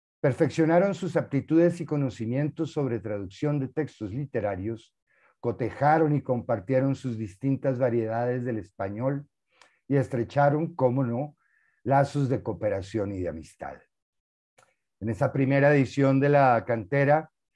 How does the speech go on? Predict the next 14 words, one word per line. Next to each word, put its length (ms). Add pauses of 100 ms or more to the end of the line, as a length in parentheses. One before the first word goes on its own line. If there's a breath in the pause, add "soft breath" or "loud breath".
(120)
se 120
manejaron 560
tres 240
lenguas 380
de 100
trabajo 540
en 120
textos 340
literarios 720
del 160
alemán, 720 (300)
francés 880 (100)
e 80
inglés. 640